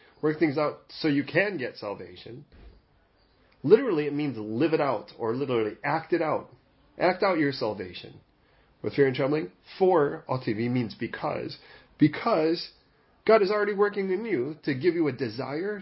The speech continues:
to do his good pleasure and the ability to do his good pleasure. And if he's given you that desire, act it out. You already have the desire to act out. You already have this desire inside of you to live out your faith. Now go live it out.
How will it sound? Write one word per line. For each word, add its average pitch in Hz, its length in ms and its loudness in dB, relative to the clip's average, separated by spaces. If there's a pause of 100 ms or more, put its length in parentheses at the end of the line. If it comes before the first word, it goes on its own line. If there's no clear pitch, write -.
to - 80 -8
do 123 260 -4
his 175 160 -6
good 175 220 -6
pleasure 202 340 -6 (560)
and 165 100 4
the 160 60 10
ability 185 280 2
to - 60 -4
do 95 140 -6
his 87 100 -8
good - 180 -8
pleasure. - 340 -16 (760)
And 143 80 8
if 143 60 8
he's 143 160 6
given 208 320 0
you 185 120 0
that 147 260 -4
desire, 151 640 -4 (640)
act - 260 -6
it 247 80 0
out. 254 380 0 (160)
You 165 100 0
already 226 180 4
have 247 140 2
the 220 60 -2
desire 190 420 2
to 151 100 0
act 127 240 -4
out. 117 200 -6
You 165 100 -2
already 190 220 -4
have 214 160 -2
this 190 140 -6
desire 123 420 -2
inside 113 320 -4
of 110 80 -6
you 113 160 -8
to 113 80 -6
live 107 180 0
out 104 140 0
your 104 100 -4
faith. 175 320 -2 (320)
Now 175 80 4
go 185 160 2
live 165 200 4
it 131 100 -2
out. - 420 -10